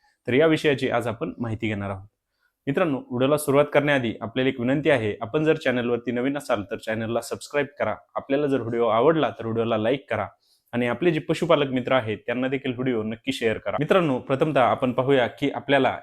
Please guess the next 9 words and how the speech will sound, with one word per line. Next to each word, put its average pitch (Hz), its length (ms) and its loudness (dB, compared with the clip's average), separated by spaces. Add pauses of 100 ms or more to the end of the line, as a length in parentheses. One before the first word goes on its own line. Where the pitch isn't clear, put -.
या 120 300 2 (260)
लिक्विड 120 300 -4
बूस्टर 131 420 2
लिव्ह 151 200 2
मध्ये 127 220 0
कुठले 170 320 0
घटक 110 200 2
दिलेले 101 340 -4
आहेत. 92 140 -14